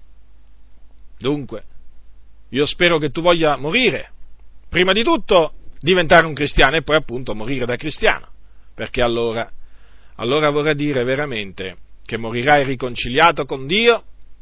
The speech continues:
e te ne andrai col Signore in cielo, nella gloria beata, dove ci sono tutti i santi, dove ci sono tutti gli angeli e dove naturalmente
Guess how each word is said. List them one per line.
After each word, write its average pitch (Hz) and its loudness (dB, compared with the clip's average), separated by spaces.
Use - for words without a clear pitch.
e 120 0
te 127 0
ne 120 -2
andrai 117 -2
col 107 -6
Signore 101 -8
in 95 -12
cielo, - -14
nella 92 -8
gloria 156 4
beata, 110 0
dove 110 -6
ci 113 -8
sono 117 -4
tutti 107 -8
i 104 -6
santi, 143 2
dove 104 -8
ci 101 -8
sono 104 -8
tutti 101 -10
gli 117 -2
angeli 127 0
e 143 4
dove 120 -4
naturalmente 104 -6